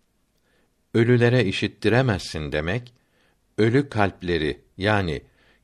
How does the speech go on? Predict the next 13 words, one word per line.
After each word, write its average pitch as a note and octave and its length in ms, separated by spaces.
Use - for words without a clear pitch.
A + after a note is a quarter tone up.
kâfirleri A2 760
imana A2+ 580
kavuşturamazsın F#2+ 1080
demektir. C#2 600
Kâfirlerin B2 720
bedenleri F#2+ 760
kabre, G2 600
kalpleri G#2+ 600
de A#2+ 240
ölüye A2 440
benzetilmektedir. C2+ 1120
Hadis-i A#2 460
şerifler E2 680